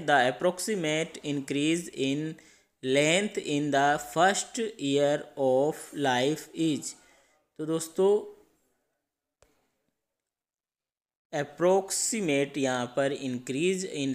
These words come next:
length in the first year of life is। तो फर्स्ट ईयर में जो है आपका बेबी approximate कितनी लेंथ जो है वो इंक्रीज होती है, यहाँ पूछा गया है। तो उसका आंसर है आपका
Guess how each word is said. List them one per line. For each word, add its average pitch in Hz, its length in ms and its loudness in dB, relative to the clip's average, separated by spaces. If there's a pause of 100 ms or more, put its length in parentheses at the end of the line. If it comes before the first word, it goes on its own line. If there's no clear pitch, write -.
length 127 500 -4
in 127 200 -6
the 120 100 -6
first 139 460 -2
year 123 300 0
of 170 260 -2 (120)
life 123 280 -2 (140)
is। 123 180 -6 (460)
तो 131 120 -2
फर्स्ट 170 420 -2
ईयर 160 240 2
में 147 220 -2
जो 143 180 2
है 127 520 -2
आपका 127 420 0
बेबी 123 420 -2 (180)
approximate 135 760 -4 (120)
कितनी 151 420 -4 (600)
लेंथ 131 480 -2
जो 131 220 -2
है 117 260 -4 (600)
वो 139 240 2 (1500)
इंक्रीज 147 540 0 (160)
होती 139 320 0
है, 143 160 0
यहाँ 127 320 -4
पूछा 151 240 -2
गया 139 220 2
है। 160 120 0
तो 123 160 -6
उसका 175 280 -4
आंसर 175 400 -2
है 160 60 0
आपका 147 300 -2